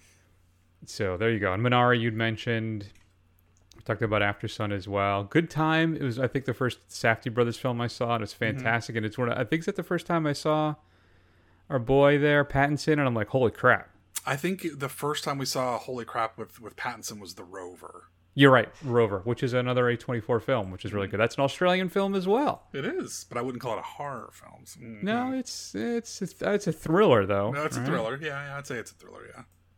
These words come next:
Speaker 1: All right, there you go. That's it, folks. What's your favorite A twenty-four release? Shoot us an email at feedback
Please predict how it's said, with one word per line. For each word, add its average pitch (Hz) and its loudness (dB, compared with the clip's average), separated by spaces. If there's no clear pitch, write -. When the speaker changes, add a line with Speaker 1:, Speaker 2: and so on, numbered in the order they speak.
Speaker 1:
All 120 -8
right, 95 -8
there 110 -6
you 101 -6
go. 90 -8
That's 135 -6
it, 104 -4
folks. - -4
What's 139 -2
your 139 0
favorite 123 -2
A 127 -2
twenty-four 117 -2
release? 104 -4
Shoot - -6
us 123 -6
an 117 -4
email 107 -2
at 101 -4
feedback 107 -4